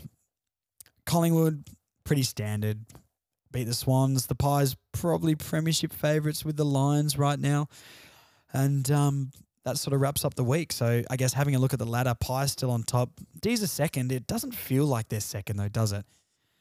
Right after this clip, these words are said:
Saints are third, Brisbane fourth. Yuck, Power, don't wanna talk about 'em. Cats are back in the eight already. I swear the Bulldogs were, like, last on the ladder two weeks ago.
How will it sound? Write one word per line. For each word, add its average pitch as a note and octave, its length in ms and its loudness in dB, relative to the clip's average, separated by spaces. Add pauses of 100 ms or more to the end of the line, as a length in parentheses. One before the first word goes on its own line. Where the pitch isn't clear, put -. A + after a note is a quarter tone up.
(160)
Saints G#3+ 280 -2
are G3+ 40 2
third, F#3+ 420 2
Brisbane F3+ 300 0
fourth. D#3+ 640 0 (220)
Yuck, C3+ 300 0
Power, A#2 220 0
don't A#2+ 80 2
wanna A#2 100 2
talk A2 160 0
about A2+ 160 2
'em. A2 80 -2 (480)
Cats D3 280 -2
are B2+ 40 -4
back A#2 220 -2
in A2+ 60 -2
the G#2 80 -2
eight G#2 160 0
already. G#2 420 0 (880)
I G3+ 140 0
swear C3+ 320 0
the B2+ 80 2
Bulldogs A2+ 420 2
were, A2 80 -2
like, F#2+ 180 -6
last A2 360 -8
on G#2+ 60 -6
the G#2 60 -6
ladder G#2+ 220 -6
two A#2 180 -2
weeks A2+ 220 -4
ago. G2 240 -2